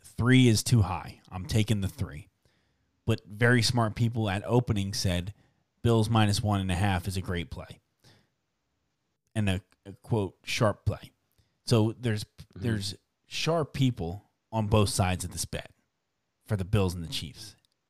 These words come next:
Speaker 1: It's just a matter of what price you got. Anyway,
Speaker 2: Right.
Speaker 1: all to say that I think it's just as simple as the people that are respected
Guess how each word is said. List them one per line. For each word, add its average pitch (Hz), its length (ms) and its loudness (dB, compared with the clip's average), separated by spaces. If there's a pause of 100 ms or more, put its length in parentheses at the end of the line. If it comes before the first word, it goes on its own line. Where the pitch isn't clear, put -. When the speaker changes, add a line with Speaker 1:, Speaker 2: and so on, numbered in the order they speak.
(140)
Speaker 1:
It's 110 160 -4
just 123 160 2
a 120 40 4
matter 107 220 2
of 101 60 0
what 95 180 -2
price 82 320 -8
you 87 60 -14
got. 80 220 -12 (2250)
Anyway, 113 200 2
Speaker 2:
Right. 80 380 -6 (280)
Speaker 1:
all 151 280 -2
to 110 120 -4
say 113 360 2
that 95 300 -2 (1800)
I 107 100 0
think 117 220 4
it's 113 160 2
just 113 220 2
as 104 120 2
simple 107 380 2
as 95 440 -4 (720)
the - 80 -8
people 117 640 2 (160)
that 107 180 0
are 101 100 2
respected 110 680 -2